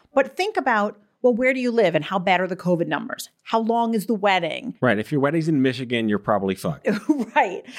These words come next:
Speaker 1: And, or, like, you know, if it's a really small place and you're inside the whole time, you might feel different if it's maybe an outdoor ceremony.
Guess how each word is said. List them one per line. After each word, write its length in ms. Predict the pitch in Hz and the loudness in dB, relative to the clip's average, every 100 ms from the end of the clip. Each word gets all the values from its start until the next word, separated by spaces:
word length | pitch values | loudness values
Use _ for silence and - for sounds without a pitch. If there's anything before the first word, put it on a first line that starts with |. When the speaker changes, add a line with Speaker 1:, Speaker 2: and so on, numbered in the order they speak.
| 302 - | -4 0
Speaker 1:
And, 180 | 226 - | 0 0
or, 180 | 233 226 | -2 0
like, 320 | 214 202 - | 0 0 -2
you 100 | 220 | -2
know, 100 | 202 190 | -2 0
if 180 | 190 - | -2 0
it's 300 | 196 196 - _ | -2 -2 -10 _
a 180 | - 180 | -2 -2
really 280 | 170 196 196 | 0 -2 -2
small 380 | 185 - 185 185 | -2 -2 0 -2
place 440 | - 247 226 220 | -2 0 0 0
and 120 | 208 185 | -2 0
you're 260 | 180 175 | 0 0
inside 420 | 175 180 180 302 | 0 -2 2 2
the 60 | 277 | 2
whole 160 | 240 233 | -2 -2
time, 340 | 226 214 208 | -2 -2 0
you 100 | 208 | 0
might 200 | 202 202 | -2 -2
feel 120 | 226 | -4
different 320 | 220 262 233 233 | -2 -2 -2 -4
if 140 | - | -2
it's 200 | 196 185 | -2 -2
maybe 320 | 180 170 175 | -4 -4 -2
an 60 | 214 | 0
outdoor 320 | 294 302 214 | 0 0 -4
ceremony. 600 | 196 175 165 165 156 - | -2 -4 -4 -4 -6 -8